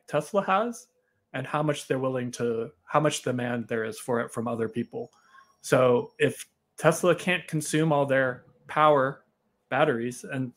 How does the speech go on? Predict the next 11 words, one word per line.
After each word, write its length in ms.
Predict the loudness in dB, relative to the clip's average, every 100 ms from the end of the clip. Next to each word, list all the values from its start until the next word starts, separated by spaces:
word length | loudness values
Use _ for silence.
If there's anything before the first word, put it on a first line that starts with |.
| -10
sell 420 | 0 4 4 2
to 180 | -2 -4
the 80 | 0
market, 440 | 0 0 -4 -6 _ _ _ _ -12
which 240 | -8 -8 0
doesn't 280 | 0 0 -2
seem 160 | -2
to 80 | 0
be 100 | -2
the 120 | -4
case, 460 | 0 2 2 -2 -14